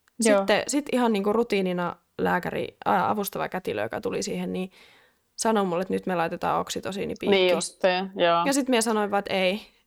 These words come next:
Speaker 2: ei laiteta.
Speaker 1: Okei, joo. Ja
Speaker 2: Ja
Speaker 1: sit ei laitettu.
Speaker 2: sit ei laitettu. Ja istukka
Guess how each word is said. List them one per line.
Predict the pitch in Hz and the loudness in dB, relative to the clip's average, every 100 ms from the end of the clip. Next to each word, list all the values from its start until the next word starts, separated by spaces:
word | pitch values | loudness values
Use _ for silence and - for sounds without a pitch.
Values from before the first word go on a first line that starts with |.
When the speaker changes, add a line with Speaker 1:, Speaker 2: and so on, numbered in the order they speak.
| - | -2
Speaker 2:
ei | 277 262 | 2 4
laiteta. | 240 220 185 - | 4 4 2 2
Speaker 1:
Okei, | 214 - _ 277 302 | 0 -2 _ 0 4
joo. | 233 226 - _ _ _ _ _ | 4 2 -6 _ _ _ _ _
Ja | - | 2
Speaker 2:
Ja | 208 | 4
Speaker 1:
sit | 196 185 | 6 6
ei | 160 | 4
laitettu. | - 104 - - 202 | 4 0 -2 -4 -2
Speaker 2:
sit | 294 - | -2 0
ei | 233 | 2
laitettu. | 269 196 190 - - 202 _ | 4 2 0 -6 -8 -10 _
Ja | 196 | 0
istukka | 208 214 | 2 4